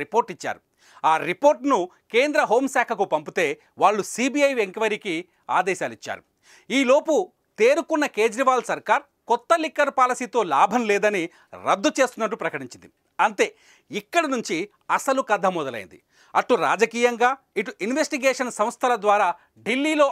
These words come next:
అధికార పార్టీ అయిన ఆప్పై అటాక్ స్టార్ట్ అయ్యాయి. అటు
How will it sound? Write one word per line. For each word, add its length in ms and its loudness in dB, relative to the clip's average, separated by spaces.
అధికార 320 0
పార్టీ 360 0
అయిన 220 2
ఆప్పై 460 4
అటాక్ 400 0
స్టార్ట్ 280 0
అయ్యాయి. 220 -10
అటు 180 2